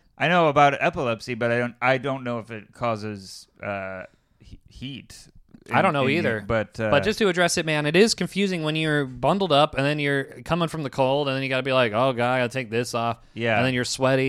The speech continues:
Speaker 2: even though it's winter, es-, especially when you're over bundled outside and your armpits sweat.
Speaker 1: Yeah.
Speaker 2: I, that's, like, the worst feeling ever. <laughs> I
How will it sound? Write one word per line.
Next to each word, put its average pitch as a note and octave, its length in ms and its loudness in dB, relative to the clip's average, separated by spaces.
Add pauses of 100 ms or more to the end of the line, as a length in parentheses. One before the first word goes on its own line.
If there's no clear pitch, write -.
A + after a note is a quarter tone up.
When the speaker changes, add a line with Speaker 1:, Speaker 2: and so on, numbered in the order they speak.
(140)
Speaker 2:
even B2 140 -2
though A#2+ 100 0
it's A#2 140 -4
winter, C3 420 0 (420)
es-, C#3 220 -12
especially D#3+ 300 -4
when D3 80 -2
you're C3 100 -4
over C#3+ 220 -2
bundled C3+ 320 2
outside C3 580 0
and A#2+ 80 -4
your A2+ 160 -2
armpits B2+ 400 -2
sweat. C3+ 380 0 (240)
Speaker 1:
Yeah. A2+ 340 4
Speaker 2:
I, C#3 60 -4
that's, F3 180 -2
like, D3+ 160 2
the A#2 80 -2
worst B2 460 -6
feeling C#3 320 -2
ever. A#2+ 420 -2
<laughs> - 20 -8
I B2+ 100 4